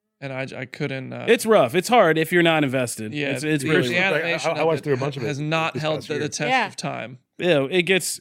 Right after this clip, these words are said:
Speaker 2: and a lot of it can get really weird and
Speaker 3: Oh,
Speaker 2: offensive
Speaker 3: yeah, it,
Speaker 2: sometimes.
Speaker 3: it is.
Speaker 2: And,
Speaker 3: If you
Speaker 2: and
Speaker 3: watch it close, it is, it can be problematic. It's really
Speaker 2: Yeah.
Speaker 4: Yeah.
Speaker 3: funny.
Speaker 4: I will just say this, 'cause it's not, and I'll go quick 'cause I know Charlie has his review and so does Brandon, but there is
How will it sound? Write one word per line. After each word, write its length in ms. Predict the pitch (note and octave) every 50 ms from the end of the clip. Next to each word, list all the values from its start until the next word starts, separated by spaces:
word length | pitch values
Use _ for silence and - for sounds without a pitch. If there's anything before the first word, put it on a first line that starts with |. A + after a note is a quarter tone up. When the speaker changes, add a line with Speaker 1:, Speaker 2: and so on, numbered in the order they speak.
| _ -
Speaker 2:
and 220 | - E3+ E3+ E3
a 40 | E3+
lot 180 | F3 F#3+ F3+ F3+
of 60 | D#3+
it 80 | D#3 -
can 100 | D#3+ C#3
get 160 | D3 C#3 B2
really 240 | B2+ C#3 C3+ C3 B2+
weird 280 | A#2 B2 B2 B2 B2 A#2+
and 120 | A#2 A2+ -
Speaker 3:
Oh, 280 | C#3 D3 D#3 D#3+ D#3 D3+
Speaker 2:
offensive 80 | D3
Speaker 3:
yeah, 120 | D#3 D3 C#3+
it, 60 | D3
Speaker 2:
sometimes. 300 | D3 D#3+ B2 B2 A#2+ A2
Speaker 3:
it 100 | D3+ F#3
is. 200 | F#3 D3 A#2 -
Speaker 2:
And, 120 | B2 B2 B2
Speaker 3:
If 100 | B2+ B2
you 80 | F3+
Speaker 2:
and 60 | F#3 F3
Speaker 3:
watch 180 | E3 D#3+ -
it 40 | D#3
close, 180 | A2+ D3+ D3 C#3
it 160 | C#3+ D3 D#3+
is, 220 | C#3 G#2+ - - - _ _ _ _ _ _ _ -
it 100 | D3 -
can 140 | G3 D3
be 80 | C#3+ E3+
problematic. 600 | C3 - C#3 A#2+ A#2+ A#2 G#2+ A2+ A#2+ A2 G#2 - -
It's 160 | C#3 B2+ C#3
really 160 | C#3 C#3 C3+ A#2+
Speaker 2:
Yeah. 60 | A2
Speaker 4:
Yeah. 100 | - -
Speaker 3:
funny. 160 | A#2 A2+ G#2 _ _ -
Speaker 4:
I 120 | - B3 C4
will 200 | C4 C#4+ D4 D#4
just 220 | C4+ E4 D#4+ -
say 120 | D4+ C4+
this, 200 | B3 A#3 A3+ A3
'cause 160 | - A#3 G3+ G#3+
it's 100 | G#3+ G#3+
not, 160 | A3 G#3+ G#3+ - -
and 120 | A3 G#3
I'll 100 | G3+ G#3
go 160 | G3+ G#3+ G#3
quick 240 | G3+ - A#3+ G3+ G3
'cause 120 | - - G3+
I 60 | G3
know 140 | G3 F#3+ F#3+
Charlie 300 | - G#3 G3 F#3+ F#3 G3
has 180 | G3 F#3 F3+
his 160 | - F#3 E3+
review 200 | F3+ F#3 F3 F3+
and 100 | F3+ F3+
so 80 | - F#3+
does 80 | F#3 E3+
Brandon, 340 | F#3+ F#3 F3+ F3 E3+ F3 - -
but 300 | A#3+ A3+ G#3 - G3 -
there 180 | A3 A3 A3
is 360 | - - G#3 G#3 G3+ G3 -